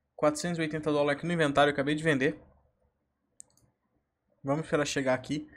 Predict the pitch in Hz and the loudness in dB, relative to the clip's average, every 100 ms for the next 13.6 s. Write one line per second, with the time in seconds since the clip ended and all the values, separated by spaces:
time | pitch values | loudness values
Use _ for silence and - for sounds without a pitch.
0 | - - - 190 175 151 185 165 170 - | -20 -18 -4 0 0 0 -2 -4 -4 -4
1 | 165 170 165 165 151 151 151 151 156 151 | 0 2 0 0 0 0 0 -2 -2 -2
2 | 151 147 151 160 - 165 165 175 - - | -2 0 -2 -4 -2 2 2 2 -6 -2
3 | 170 160 165 165 170 165 160 156 - 170 | 0 0 -2 -2 -4 0 2 2 -2 -8
4 | - - - _ _ _ _ - - 143 | -10 -16 -20 _ _ _ _ -16 -10 -8
5 | 147 143 147 143 - 139 151 165 160 165 | -8 -8 -10 -8 -4 -2 -2 -2 2 4
6 | 143 151 156 139 139 160 143 123 - - | 6 2 2 2 2 0 -2 -2 -8 -12
7 | - - - _ _ _ _ _ _ _ | -14 -16 -18 _ _ _ _ _ _ _
8 | _ _ _ _ _ _ _ _ _ - | _ _ _ _ _ _ _ _ _ -2
9 | 160 147 139 151 - - - _ - 165 | 2 2 0 -2 -10 -20 -20 _ -2 2
10 | 185 - 185 165 180 151 170 - - 160 | 2 6 6 4 0 -4 -4 -6 -6 -4
11 | 156 156 165 - 165 175 151 143 139 135 | -2 0 -2 -4 -4 -2 0 0 0 0
12 | 139 139 131 135 135 143 139 - - 131 | 0 0 0 -4 -4 -6 -8 -12 -16 -10
13 | 135 135 135 135 135 151 | -8 -6 -6 -4 -4 -6